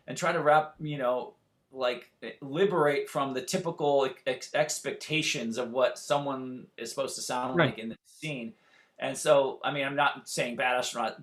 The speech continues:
Speaker 1: is anywhere near as fucking important as Refused, but, like, that record was cool. And then for, as far as Bad Astronaut, on a musical sort of thought process, as far as Sugar Cult, I thought, I always thought their style was really cool. I was like,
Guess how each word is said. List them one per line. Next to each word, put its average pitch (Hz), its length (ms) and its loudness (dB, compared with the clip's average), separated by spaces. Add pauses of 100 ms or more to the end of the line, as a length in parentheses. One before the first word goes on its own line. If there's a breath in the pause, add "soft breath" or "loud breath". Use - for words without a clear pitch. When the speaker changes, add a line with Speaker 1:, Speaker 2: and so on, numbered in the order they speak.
(220)
Speaker 1:
is 151 160 -4
anywhere 156 300 2
near 151 220 4
as 147 120 2
fucking 131 540 -2
important 127 400 -2
as 113 160 -6
Refused, 120 560 -4
but, 123 120 -2
like, 123 300 -2 (880 soft breath)
that 156 260 6
record 165 360 2
was 147 120 -2
cool. 202 560 2
And 151 160 2
then 165 140 0
for, 143 300 -4 (180)
as 147 140 -4
far 160 180 2
as 139 80 0
Bad 143 160 4
Astronaut, 151 560 4
on 139 120 2
a 127 40 0
musical 147 540 0
sort 135 240 0
of 117 160 -4 (560)
thought 120 260 2
process, 120 640 -2
as - 100 -10
far 165 140 4
as - 80 0
Sugar 330 320 0
Cult, 151 300 4
I 139 80 4
thought, 139 320 4 (460)
I - 80 6
always 180 160 4
thought 156 160 6
their 131 80 0
style 135 560 4
was 101 160 -8
really 98 200 -6
cool. 87 360 -8
I 117 40 -4
was 139 120 -2
like, 131 260 -4